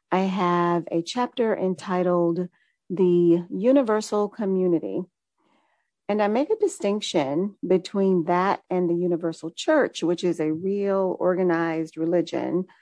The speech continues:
and the church universal, which is what organized Christianity references as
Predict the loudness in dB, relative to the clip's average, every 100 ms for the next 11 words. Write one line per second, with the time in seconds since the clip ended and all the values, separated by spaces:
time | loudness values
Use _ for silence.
0 | _ _ _ 0 2 4 4 2 0 0
1 | -2 0 0 0 0 -2 -4 -4 -4 -2
2 | 0 0 0 0 0 0 0 -2 0 0
3 | 2 0 -2 -4 -8 -6 -2 -2 0 0
4 | 2 0 -2 -2 -2 -2 -2 -2 -4 -4
5 | -2 -2 -4